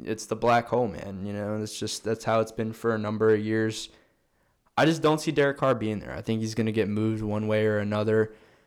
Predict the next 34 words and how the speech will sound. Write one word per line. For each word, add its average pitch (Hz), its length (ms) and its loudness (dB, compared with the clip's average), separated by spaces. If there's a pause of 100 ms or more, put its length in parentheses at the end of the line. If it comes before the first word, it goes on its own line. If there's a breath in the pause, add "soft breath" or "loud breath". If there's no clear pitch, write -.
(200 soft breath)
I 117 60 4
don't 147 200 4
think 143 200 0
Gruden's 123 340 2
gonna 123 200 0
wanna 127 220 2
move 127 220 2
him, 131 140 2
but 117 140 4
I 107 80 4
think 113 200 -4
he's 113 160 0
gonna 110 240 -2
have 107 260 0
to, 104 500 -2
I 110 80 0
think 131 120 -2
he's 117 100 -2
gonna 117 140 -2
come 113 200 -6
to 113 60 -2
the 107 80 -4
consensus 107 540 -8
that 113 120 -6
he 104 80 -8
kinda 110 260 -8
has 104 380 -6
to, 117 240 -2
and 107 100 -6
they're 104 100 -6
kinda 107 300 -6
gonna 104 180 -8
have 101 280 -12
to - 240 -10